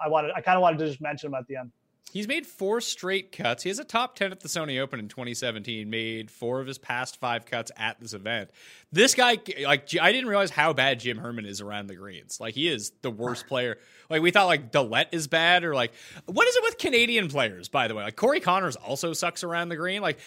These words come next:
Speaker 2: Hadwin is the only good one, like, from
Speaker 1: Yeah.
Speaker 2: two feet off the green.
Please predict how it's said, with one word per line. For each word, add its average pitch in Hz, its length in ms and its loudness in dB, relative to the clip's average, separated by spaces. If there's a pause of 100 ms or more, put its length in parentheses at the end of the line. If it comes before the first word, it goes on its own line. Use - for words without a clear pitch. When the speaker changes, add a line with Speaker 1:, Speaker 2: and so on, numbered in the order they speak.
Speaker 2:
Hadwin 214 420 8
is 214 140 -2
the 190 140 -6
only 180 340 0
good 160 180 4
one, 98 320 -4 (160)
like, 127 220 -2 (200)
from 143 180 0
Speaker 1:
Yeah. 151 180 4 (200)
Speaker 2:
two 185 180 -4
feet 175 200 -2
off 147 220 2
the 139 80 -6
green. 120 340 -8